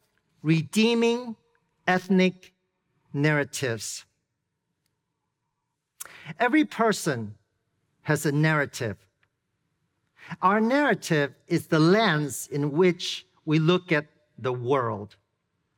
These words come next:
It's our personal understanding of how life works. Our narrative helps us define what has significance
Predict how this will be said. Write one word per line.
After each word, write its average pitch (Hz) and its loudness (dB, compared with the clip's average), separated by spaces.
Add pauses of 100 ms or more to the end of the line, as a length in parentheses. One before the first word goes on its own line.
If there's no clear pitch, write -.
(380)
It's 190 0
our 180 2
personal 208 -2
understanding 160 0 (640)
of 147 0
how 165 0
life 156 0 (100)
works. 127 -6 (760)
Our 175 2
narrative 196 0 (340)
helps - -4 (440)
us 139 -2
define 147 -2 (240)
what 175 0
has 139 -4
significance 196 -4